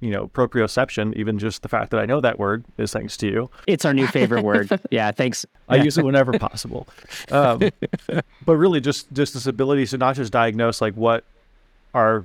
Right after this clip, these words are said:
Speaker 1: manip-, control manipulations are doing on the bike, but our, what our bodies are doing and what our minds and eyes and everything are doing on the bike. So, you know, thank you for that. And, you know, if anybody listening or watching really wants to talk to somebody that knows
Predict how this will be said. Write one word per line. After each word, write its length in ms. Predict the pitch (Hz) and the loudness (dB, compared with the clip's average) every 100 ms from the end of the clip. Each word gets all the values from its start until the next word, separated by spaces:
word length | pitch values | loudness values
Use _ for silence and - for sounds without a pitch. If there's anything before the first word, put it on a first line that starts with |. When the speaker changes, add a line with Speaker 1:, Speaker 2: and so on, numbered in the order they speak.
| 143 | -4
Speaker 1:
manip-, 380 | 135 127 117 | -2 -2 -4
control 300 | - 123 131 | -4 -2 0
manipulations 560 | 113 110 104 113 120 104 | 0 0 -2 -2 -2 -4
are 40 | |
doing 200 | 98 104 | -2 -2
on 80 | 104 | -2
the 60 | 104 | -4
bike, 260 | 117 127 - | -2 -4 -2
but 220 | 107 - - | -4 -4 -8
our, 160 | - 113 | -4 -4
what 140 | - 117 | -2 -2
our 80 | |
bodies 320 | 107 107 120 107 | 0 0 0 -2
are 60 | |
doing 180 | 101 107 | -6 -8
and 80 | 107 | -6
what 80 | 104 | -2
our 100 | 107 | -2
minds 500 | 101 107 117 110 101 | 0 -2 -2 -4 -4
and 160 | 101 | -6
eyes 280 | - 107 127 | -2 0 0
and 60 | 107 | -2
everything 260 | 101 113 107 | -6 -8 -6
are 80 | 98 | -4
doing 260 | 107 110 | -4 -4
on 80 | 101 | -6
the 80 | 98 | -2
bike. 380 | 110 117 98 - | 0 0 -2 -4
So, 220 | 107 104 - | -4 -4 -8
you 100 | 110 | -8
know, 100 | 107 - _ _ _ _ _ | -8 -10 _ _ _ _ _
thank 300 | - 123 180 | -2 -2 -2
you 100 | 113 | -4
for 180 | - 98 | -8 -6
that. 320 | 104 117 - - _ _ _ - | -2 -2 -4 -10 _ _ _ -4
And, 320 | 113 113 110 | 2 2 0
you 80 | 127 | 0
know, 80 | 120 | 0
if 80 | 117 | 0
anybody 320 | 117 117 113 | 0 2 0
listening 340 | 107 110 123 | 0 -2 -2
or 120 | 107 95 | -4 -2
watching 560 | 98 123 - 107 107 98 _ _ _ - | 0 0 -2 -4 -6 -10 _ _ _ -14
really 420 | 107 123 151 139 | -4 2 2 2
wants 360 | 120 123 117 - | 2 0 0 -6
to 100 | 127 | -2
talk 240 | 110 113 | 0 -2
to 60 | 120 | -2
somebody 280 | 117 110 107 | -4 -2 -2
that 160 | 110 | -2
knows 580 | 110 113 110 107 98 - | 0 0 0 -2 -6 -12